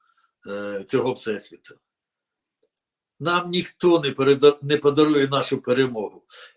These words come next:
Створити її — це наше спільне завдання всіх українців. І ті, хто воює, і ті, хто донатить, і тих,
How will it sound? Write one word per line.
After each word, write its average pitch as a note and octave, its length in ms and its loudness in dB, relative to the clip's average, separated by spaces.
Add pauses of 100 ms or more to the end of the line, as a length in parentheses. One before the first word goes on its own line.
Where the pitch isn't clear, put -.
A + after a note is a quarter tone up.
(120)
Створити E3+ 720 2
її — C#3+ 640 -4 (160)
це D3+ 220 -2
наше D#3+ 280 -2
спільне D#3 540 0
завдання C3+ 640 -2
всіх C#3 360 -6
українців. B2 580 -6 (260)
І D#3 100 0
ті, E3 220 -2
хто D3+ 240 2
воює, D3+ 580 2
і D3 80 -6
ті, - 180 -4
хто - 180 -2
донатить, C#3+ 680 -4 (280)
і D#3 100 -4
тих, - 560 -2